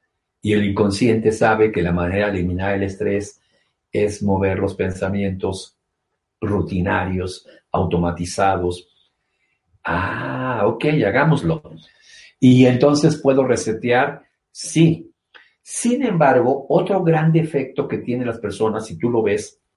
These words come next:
la, si te pones a analizar y le preguntas a alguien, "¿Qué pediste, eh, por cada uva el año pasado? ¿Y qué tuviste?", la gente vuelve a pedir los mismos deseos cada año.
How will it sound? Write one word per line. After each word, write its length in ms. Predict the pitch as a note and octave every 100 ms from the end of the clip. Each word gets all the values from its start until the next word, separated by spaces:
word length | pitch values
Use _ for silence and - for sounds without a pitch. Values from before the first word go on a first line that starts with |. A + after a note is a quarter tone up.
| _ _
la, 540 | B2+ A#2+ A2+ A2+ - -
si 200 | C3+ A#2
te 140 | C3+
pones 360 | - F#3+ B3+ -
a 40 |
analizar 800 | G#3 A#2+ A2+ - A2+ A2 - - _ _ _ -
y 200 | A#2+ A2
le 100 | G#2+
preguntas 560 | A2 A#2+ C3+ C3+ -
a 100 | A#2
alguien, 400 | A#2+ B2 A#2+ A2+
"¿Qué 120 | F3+
pediste, 840 | E3+ E3+ D3+ D3 - D3 C#3 D3 -
eh, 220 | G#2+ G#2 -
por 180 | A2
cada 260 | B2+ B2+ A#2+ B2
uva 200 | A#2 A2
el 40 |
año 200 | A2 A2
pasado? 520 | G#2+ - F2 F2 - _ _ _ _ _ _ _ _ _ _ _ _ - C3
¿Y 480 | B2+ A#2+ - - _ _ _ _ _
qué 140 | B2
tuviste?", 720 | - B2 B2 - D3+ - - _ _ _
la 180 | C3 C3+
gente 380 | - F3+ E3+ F3
vuelve 280 | D3+ D#3 E3
a 60 |
pedir 220 | C#3 C#3+ D3
los 160 | -
mismos 360 | C#3 C#3+ C3+ B2+
deseos 400 | A#2 C3+ C3+ -
cada 280 | C3 B2+ C3
año. 220 | B2+